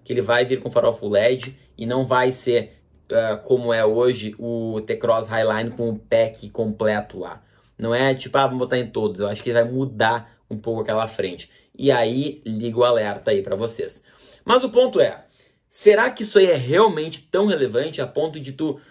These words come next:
cara, deixar de comprar um T-Cross Comfortline, que teoricamente seria uma versão pra competir com o H R V E X L? Difícil de dizer, né? Aí eu acho que depende um pouco de vocês.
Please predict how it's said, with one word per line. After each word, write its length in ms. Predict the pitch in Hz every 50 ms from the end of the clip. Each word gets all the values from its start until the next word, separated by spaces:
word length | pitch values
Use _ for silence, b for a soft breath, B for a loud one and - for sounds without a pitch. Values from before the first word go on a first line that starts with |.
| B B B B B _
cara, 240 | - 160 185 180 160
deixar 320 | 151 147 - - 165 180
de 100 | - -
comprar 240 | - - 151 160 160
um 80 | 160 156
T-Cross 320 | - - 156 160 165 -
Comfortline, 800 | - 165 180 196 190 190 170 160 139 - 135 139 147 160 160 151 b b b b b _
que 140 | - 139 -
teoricamente 560 | 143 156 151 165 165 - 165 156 160 165 160
seria 180 | - 160 160 156
uma 80 | 156
versão 440 | 151 151 143 - 160 160 156 - - _ _ _ _ _ -
pra 140 | 147 147
competir 420 | 151 160 143 151 151 139 - 170 156
com 100 | - 160
o 40 | 151
H 160 | 147 147 147
R 100 | 147 139
V 300 | 135 156 160 - - _ -
E 180 | 160 190 214
X 340 | 214 - - 190 175 147 131
L? 520 | 135 131 143 165 170 170 135 104 90 - - _ _ _ _ _
Difícil 460 | 117 117 131 135 - 202 196 139 139 135
de 80 | 139
dizer, 260 | 117 107 120 117 107
né? 240 | 107 127 156 156 - - -
Aí 220 | 127 131 139 147
eu 80 | 151 151
acho 140 | 147 147 -
que 60 | 156
depende 340 | 156 147 151 147 147 147 156
um 60 | 135
pouco 240 | 139 143 143 147 139
de 80 | 135
vocês. 560 | 135 160 170 170 - 135 120 117 - - -